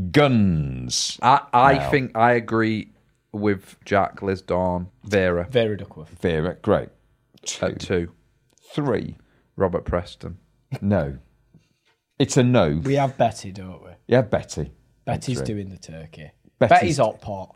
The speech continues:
Speaker 2: Okay.
Speaker 3: Betty's
Speaker 1: Betty's hot
Speaker 3: turkey.
Speaker 2: Bet-, that's fine. Betty can do the food. Fine.
Speaker 3: Fine.
Speaker 2: That's fine. Food's
Speaker 1: I think
Speaker 2: sorted.
Speaker 1: as icons go,
Speaker 2: Yeah,
Speaker 1: I'm
Speaker 2: yeah,
Speaker 1: gonna
Speaker 2: um,
Speaker 1: put
Speaker 2: it,
Speaker 1: Betty
Speaker 2: Ben,
Speaker 1: in there.
Speaker 2: it's not about the iconicness. It's about
Speaker 1: It is.
Speaker 2: the
Speaker 1: Who's
Speaker 2: meal.
Speaker 3: cooking my
Speaker 1: It's
Speaker 3: food?
Speaker 1: who's cooking food.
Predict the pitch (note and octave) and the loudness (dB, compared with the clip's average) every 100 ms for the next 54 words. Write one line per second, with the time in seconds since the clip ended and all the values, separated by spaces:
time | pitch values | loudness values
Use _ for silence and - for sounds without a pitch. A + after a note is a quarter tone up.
0 | _ G#2+ A2+ G2+ B2 A#2 C#3 A#2 D#2+ - | _ 0 4 4 4 4 0 2 0 4
1 | E3+ F3 E3+ F#3 - F#3+ B2 - _ F3+ | 4 4 2 4 6 4 2 -6 _ 2
2 | E3+ E3+ D#3 C#3+ - G#2 - _ - A#2+ | 2 2 0 0 0 -2 -4 _ 0 4
3 | A#2 G#2 G#2 _ - A#2 D3 A#2+ - - | 4 0 -6 _ -2 2 4 2 0 -2
4 | A#2 G#2+ - G2+ C#3 B2 A2 A2+ A#2+ - | -2 -2 2 2 4 2 2 2 2 2
5 | A2 F#2 - G#2 D#2+ C2 - _ _ - | 0 0 0 0 0 -4 -12 _ _ 2
6 | C4+ A#3+ B3 G3 F#3+ G3+ - F#3+ - F#2+ | 6 6 6 2 2 0 2 0 2 4
7 | A3 D2+ C#2+ - - E3 F#3+ A3 F3+ D#3 | 4 0 -4 -8 -6 0 2 4 4 4
8 | E3+ E3 F#3+ - G2+ - A#2+ G#2+ C#3 F3 | 4 2 -2 0 -2 -2 -4 0 2 4
9 | F3 - - G3 B3 - C#3+ C3 E3+ E3 | 2 -2 -4 0 0 2 2 4 6 4
10 | F2+ B2 A#2 A2+ A2+ A#2 A#2 - A#2 D#3+ | 2 -4 -6 -8 -6 -6 -6 -6 0 2
11 | F3+ - - - B2+ A#2+ - A#2+ F#2 D#2 | 2 -2 -4 -2 -2 -2 -2 -2 0 -2
12 | D2 | -6